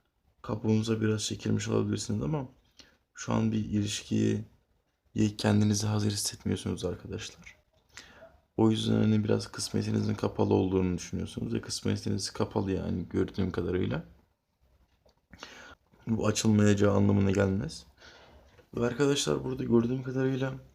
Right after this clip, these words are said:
e, geçmişten gelen bir insan var. Bir haber olacak size. Bir haber alacaksınız. Geçmişe dair bir haber. E, bir insan var arkadaşlar. Eski sevgiliniz mi diyemem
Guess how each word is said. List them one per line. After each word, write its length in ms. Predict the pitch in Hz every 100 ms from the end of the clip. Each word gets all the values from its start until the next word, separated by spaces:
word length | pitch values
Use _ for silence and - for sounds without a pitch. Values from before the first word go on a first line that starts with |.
| _ - - - - _ _ - 107
e, 160 | 107
geçmişten 760 | 104 107 107 - 113 - 127 123
gelen 380 | 127 123 123
bir 80 | 120
insan 560 | 113 113 113 - 127 98
var. 200 | 98 95
Bir 100 | 101
haber 400 | 104 101 101 107
olacak 680 | 101 - 95 95 92 95
size. 380 | - 95 101 113
Bir 40 | 104
haber 320 | 107 98 101
alacaksınız. 680 | 95 85 - - 113 - -
Geçmişe 600 | 98 - 98 - 101 92
dair 360 | 92 90 90
bir 60 | 92
haber. 460 | 101 87 - - - _ _ - - - - - _ - _ _ _ _ _ _ _ 113
E, 200 | 113 113
bir 140 | 117
insan 420 | 139 139 165 160
var 140 | 110 98
arkadaşlar. 760 | 98 98 101 - - 78 - - _ _ _ _ - - _ _ _ -
Eski 280 | 110 - -
sevgiliniz 520 | 123 113 117 120 117
mi 300 | 117 117 -
diyemem 520 | 104 107 110 104 113